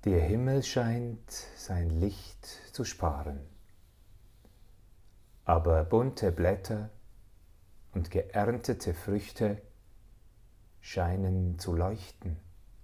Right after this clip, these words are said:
spenden Licht in verschiedenen Farben. Oktoberlicht. Oktoberlicht.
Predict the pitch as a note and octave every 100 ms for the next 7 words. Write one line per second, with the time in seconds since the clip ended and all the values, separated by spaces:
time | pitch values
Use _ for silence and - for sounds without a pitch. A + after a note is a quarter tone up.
0 | - - - - - - - - - -
1 | - - - - - - - - A2+ C#3
2 | B2 G2 F#2 A#2+ - - - - - -
3 | - - - - - - - - - -
4 | E2 E2 E2 - F#2+ F#2 G#2 A2 G2 -
5 | D#2 D2 C#2+ C#2+ C#2 - - - - -
6 | - - - - - - - - - -
7 | - - - - - - - - - -
8 | - - D#2 - - A2 A2 D2+ C#2 C#2+
9 | - - - - - - - - - -
10 | - - - - - - - - - -
11 | - - - - - - - - - -
12 | - - - - - - - - - -
13 | - - - - - - E2+ F#2+ F#2 D#2+
14 | C#2+ - - -